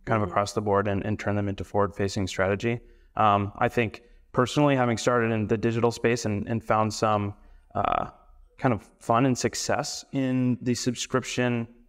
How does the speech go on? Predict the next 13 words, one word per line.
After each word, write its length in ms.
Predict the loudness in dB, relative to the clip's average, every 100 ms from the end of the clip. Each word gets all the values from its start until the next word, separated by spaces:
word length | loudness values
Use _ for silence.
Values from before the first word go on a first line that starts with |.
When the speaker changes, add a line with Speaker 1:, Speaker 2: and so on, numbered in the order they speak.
| -20 _
Speaker 1:
world, 360 | 0 4 4 2
it, 140 | 0
it 160 | 0 0
really 220 | 4 4
comes 320 | 4 2 0
down 260 | 2 2 2
to 400 | 0 0 0 -2 -8 _ _ _
having 280 | -4 2 4
the 80 | 4
opportunity 560 | 2 0 0 2 2
to 140 | 2 0
build 400 | 2 4 4 4
relationships 880 | 4 4 2 -2 0 0 0 -4